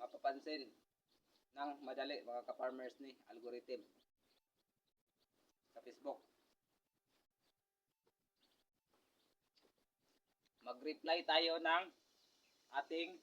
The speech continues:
mga comments at saka mag-engage ng tamang paraan, mga ka-farmers. Tapusin natin yung mga video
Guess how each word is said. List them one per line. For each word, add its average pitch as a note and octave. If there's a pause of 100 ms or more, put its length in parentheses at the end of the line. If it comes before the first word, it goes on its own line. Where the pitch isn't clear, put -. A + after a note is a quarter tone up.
(160)
mga D3 (180)
comments D3 (160)
at C#3
saka D#3+ (440)
mag-engage D#3+
ng E3+
tamang D#3 (160)
paraan, C#3+
mga C3+
ka-farmers. C#3+ (640)
Tapusin D#3
natin E3+
yung D3
mga C#3
video D#3